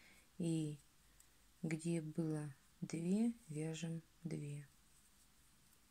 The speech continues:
Повторить ряд для того, чтобы у нас не было резкого расширения. Две воздушные петли там, где было две, и одна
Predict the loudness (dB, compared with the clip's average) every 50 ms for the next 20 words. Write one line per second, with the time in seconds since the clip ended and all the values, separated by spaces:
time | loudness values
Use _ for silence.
0 | -20 -20 -14 -6 -2 -2 -2 -2 -2 2 4 4 6 6 4 2 0 0 2 4
1 | 4 4 2 0 -2 -10 -12 -6 -2 -2 -2 0 0 0 0 2 2 2 2 2
2 | 0 -2 -2 -4 -2 -2 -2 0 2 4 4 6 6 4 4 4 6 6 8 8
3 | 8 8 8 8 6 6 4 0 -8 -18 -12 -4 0 2 4 6 6 6 4 2
4 | 0 0 2 2 2 2 2 2 2 4 2 2 4 4 4 4 4 4 4 4
5 | 2 2 0 -2 -4 -6 -8 -6 -4 -4 -4 -4 0 0 2 2 2 0 0 0
6 | -2 -2 -2 -4 -4 -4 -4 -4 -4 -6 -4 -4 -4 -6 -6 -6 -8 -8 -4 -2
7 | 0 0 0 -2 -4 -2 -2 -2 0 -2 -4 -4 -4 -4 -4 -2 0 -2 0 0
8 | -2 -4 -4 -2 2 4 6 6 4 4 0 -8 -18 -20 -20 -20 -20 -20 -20 -20
9 | -20 -20 -20 -20 -20 -20 -20 -20 -20 -20 -20 -20 -20 -20 -20 -20 -20 -20 -20 -20
10 | -20 -20 -20 -14 -6 -2 0 0 0 0 -2 -4 -4 -2 -2 0 0 2 4 4
11 | 2 2